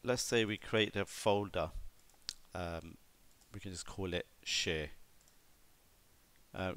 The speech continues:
so we can choose which location it's going to go into first. So the actual location might be in data, and then we call it share. And,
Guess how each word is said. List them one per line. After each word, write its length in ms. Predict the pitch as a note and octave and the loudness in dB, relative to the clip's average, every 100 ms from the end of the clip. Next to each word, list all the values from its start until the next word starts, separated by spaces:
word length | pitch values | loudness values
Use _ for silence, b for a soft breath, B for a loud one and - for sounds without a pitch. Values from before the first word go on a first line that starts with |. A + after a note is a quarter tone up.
| - | -6
so 140 | - G#2+ | -4 -2
we 120 | A2+ | 0
can 220 | A#2 G#2 | -2 0
choose 320 | - D3+ B2+ | 2 4 4
which 300 | G#2+ B2 - | 2 0 2
location 420 | G#2+ - B2+ C3 D3 | 2 4 4 4 2
it's 100 | - | 0
going 140 | C3 | -2
to 80 | A#2+ | 2
go 180 | A#2 A#2 | 4 4
into 280 | A2 - A2+ | 0 -4 -2
first. 460 | - A#2 C#3+ - - - - b b b | 2 4 6 6 6 2 -20 b b b
So 160 | - | 2
the 100 | G#2 - | 2 2
actual 300 | - - C3+ | 2 4 4
location 640 | A#2 - A#2+ A#2 - G#2 - | 4 6 4 6 4 2 0
might 400 | G#2 G#2+ G#2 - | 2 2 2 0
be 240 | A2 G2+ - | 0 0 -2
in 220 | G2 F#2 - | -4 -2 4
data, 580 | A2+ G#2+ - A2 A2 - b b b b | 4 8 8 10 4 0 b b b b
and 80 | F#2+ | -6
then 120 | F#2+ | -6
we 120 | F#2 G2 | -6 -8
call 340 | - G2 G2 | -4 -2 0
it 180 | G2 - - - - - - - | -2 -4 -10 -20 -20 -20 -12 0
share. 460 | - - G#2 G#2+ - - - - - - - - - - - - - - - - - - - - - - - - - - b b b b b b b b b b - | 4 6 6 6 2 -10 -16 -20 -20 -18 -18 -18 -20 -20 -20 -20 -20 -20 -20 -20 -20 -20 -20 -20 -20 -20 -20 -20 -20 -20 b b b b b b b b b b -6
And, 380 | G2 G2 G2 | -4 -4 -6